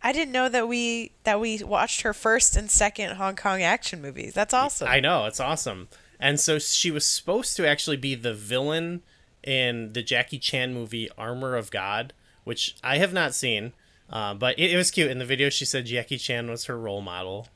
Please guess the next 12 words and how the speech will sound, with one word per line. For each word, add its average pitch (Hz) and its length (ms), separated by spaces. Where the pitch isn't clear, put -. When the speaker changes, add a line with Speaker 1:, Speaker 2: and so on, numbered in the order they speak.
Speaker 2:
Uh, 107 260
<laughs> - 100
Speaker 1:
Aw. 196 1300
<laughs> - 0
Speaker 2:
um, 127 360
but 165 80
anyway, 160 260
he 147 140
had 175 180
an 165 160
accident, 135 800
um, 104 460